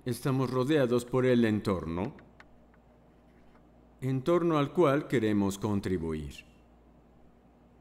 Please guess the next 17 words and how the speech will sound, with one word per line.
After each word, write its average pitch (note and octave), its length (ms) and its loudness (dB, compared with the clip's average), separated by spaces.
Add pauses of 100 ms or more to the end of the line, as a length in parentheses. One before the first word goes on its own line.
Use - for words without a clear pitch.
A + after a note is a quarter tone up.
(580)
Entonces, D#3+ 560 0
¿por D#3 200 -2
qué G#3 140 6
estas G3+ 260 0
cuatro D#3+ 280 0
condiciones B2+ 640 2
no A#2+ 140 4
están A2 240 0
separadas? B2 1080 0
Si - 180 0
así E3 240 2
fuera, D#3 400 4
pensarían, A2+ 600 2 (280)
"¿Para C3 320 4
qué F3+ 180 6
vivir B2+ 460 2
bien?". G2 360 0